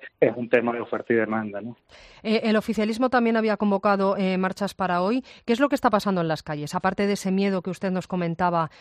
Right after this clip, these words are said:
Speaker 2: por cerrar un negocio y que, y que la policía le esté tomando no-, eh, fotografías a, a ese local.
Speaker 1: Sí, bueno, se, se siente, eh, se siente vacía la,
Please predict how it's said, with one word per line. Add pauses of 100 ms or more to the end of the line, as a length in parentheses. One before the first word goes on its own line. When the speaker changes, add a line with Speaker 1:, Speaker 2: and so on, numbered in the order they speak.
(180)
Speaker 2:
por
cerrar
un
negocio
y
que,
y
que
la
policía
le
esté
tomando
no-,
eh,
fotografías
a,
a
ese
local. (1500)
Speaker 1:
Sí,
bueno,
se,
se
siente, (480)
eh,
se
siente
vacía
la,